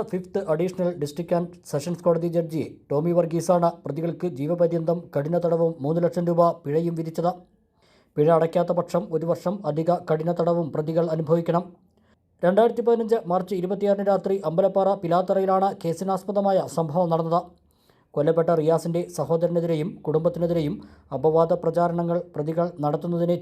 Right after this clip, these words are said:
ചോദ്യം ചെയ്ത വിരോധം വെച്ച് ഒന്നു മുതൽ ആറ് കൂടിയ പ്രതികൾ സംഘം ചേർന്ന് കൈവശമുണ്ടായിരുന്ന കത്തി കൊണ്ട് റിയാസിനെ കുത്തി കൊലപ്പെടുത്തിയെന്നാണ് പ്രോസിക്യൂഷന്റെ വാദം. നിലവിൽ രണ്ടാം പ്രതിയും ആറാം പ്രതിയും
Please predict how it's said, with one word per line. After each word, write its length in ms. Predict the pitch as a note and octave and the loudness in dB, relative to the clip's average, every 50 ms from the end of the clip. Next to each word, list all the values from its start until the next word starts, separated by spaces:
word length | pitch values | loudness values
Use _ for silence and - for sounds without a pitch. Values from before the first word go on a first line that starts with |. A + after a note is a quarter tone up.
| E3+ | 0
ചോദ്യം 240 | D#3 D#3 D3+ F3 F3 E3+ | -2 0 0 -2 -2 -2
ചെയ്ത 200 | E3+ E3+ E3+ E3+ E3+ - C#3+ | -2 0 0 0 0 0 0
വിരോധം 300 | C#3+ E3 E3 E3 F3 F3 E3+ | 2 2 2 2 2 0 0
വെച്ച് 200 | - - D#3 A#2 - - _ _ _ _ _ _ - | 0 0 -2 -2 -4 -10 _ _ _ _ _ _ -8
ഒന്നു 200 | C#3 D3 E3+ E3+ | -4 -2 -2 -2
മുതൽ 180 | E3 D#3+ E3 F#3 G3+ G3+ - D3 D3 | 0 2 0 0 0 -4 -2 0 0
ആറ് 120 | D#3 E3+ E3 E3 | 0 0 0 -2
കൂടിയ 200 | E3 E3 E3+ F3 E3 | -2 0 0 0 0
പ്രതികൾ 300 | E3+ D#3 E3 E3 E3+ E3+ E3+ - - | 0 0 0 0 0 -2 -2 -6 -4
സംഘം 260 | D#3 D3 C#3 E3 D#3+ D#3+ | -4 -2 2 2 2 2
ചേർന്ന് 280 | F3 E3 D#3+ D#3+ C#3+ - - - _ _ _ _ _ _ | 2 0 2 0 -2 -2 -4 -12 _ _ _ _ _ _
കൈവശമുണ്ടായിരുന്ന 800 | - C3 C#3 E3 E3 - E3 E3+ E3 E3+ E3 E3+ E3 E3 E3 F3+ F3 F3 - | -2 -2 0 0 0 0 0 0 2 4 4 4 4 2 0 -2 -4 -4 -8
കത്തി 220 | D3+ - - F3 E3 | -8 -6 -4 -4 -2
കൊണ്ട് 180 | E3+ E3+ E3 D#3+ - - C#3+ | -2 0 0 -2 -2 -2 -2
റിയാസിനെ 420 | C#3+ D#3+ E3 D#3+ - E3 E3 F3 F3 - | 0 0 0 0 0 -2 -2 -2 -4 -6
കുത്തി 240 | D#3 D3 - E3+ F3+ F3 F3 | -10 -6 -4 -4 -4 -4 -2
കൊലപ്പെടുത്തിയെന്നാണ് 760 | D3+ D3 D#3+ D3+ E3 E3+ E3+ E3 F3 E3+ E3+ E3+ E3+ E3 E3+ E3 - | -2 0 0 0 0 -2 -2 0 0 0 2 2 2 2 2 0 -2
പ്രോസിക്യൂഷന്റെ 640 | - D3+ D3+ D3+ - E3 - F3 E3 - F3 E3 E3+ E3+ | -4 -6 -6 -4 -6 -8 -6 -6 -4 -4 0 0 2 2
വാദം. 200 | E3 E3 F3 F3 F3 - - _ _ _ _ _ - | 4 2 2 0 -2 -6 -20 _ _ _ _ _ -6
നിലവിൽ 260 | C3+ C3+ D3+ D#3 F#3 F3+ - C#3+ | 0 0 2 2 0 -2 -2 -2
രണ്ടാം 240 | C#3+ D3 E3 E3 E3 | 0 2 2 2 4
പ്രതിയും 320 | E3+ E3 E3 E3 E3+ F3 F#3 F3+ - - C#3 | 2 2 2 0 -2 -2 -4 -8 -8 -4 -2
ആറാം 180 | D3 D#3+ E3+ E3 | 0 0 0 2
പ്രതിയും 320 | E3+ E3+ E3 E3+ E3+ E3+ | 0 -2 0 0 -4 -4